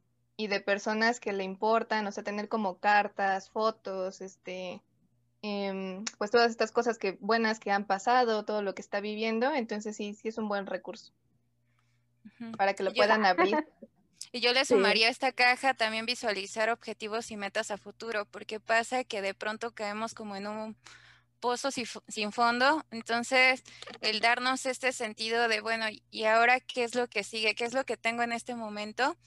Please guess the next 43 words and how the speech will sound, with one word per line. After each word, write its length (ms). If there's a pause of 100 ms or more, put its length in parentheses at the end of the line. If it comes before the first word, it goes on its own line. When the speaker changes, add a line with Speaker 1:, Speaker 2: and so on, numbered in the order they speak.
(240)
Speaker 2:
¿Y 140
hacia 320
dónde 240
quiero 260
ir? 260 (280)
Creo 160
que 100
también 300
nos 180
permite 420
encontrar, 840 (600)
ay, 100 (220)
igual, 380
¿no? 260
Pensaba 400
en 200
un 120
sentido 360 (120)
de 60
la 140
vida, 380
pero 380 (880)
con 160
respecto 580 (540)
a 80
lo 100
mejor 300
metas 340
a 60
corto 300
plazo, 380
de 140
aquí 180
a 60
una 160
semana, 600
¿qué 160
es 100
lo 100
que 120
me 160
propongo 380
hacer? 340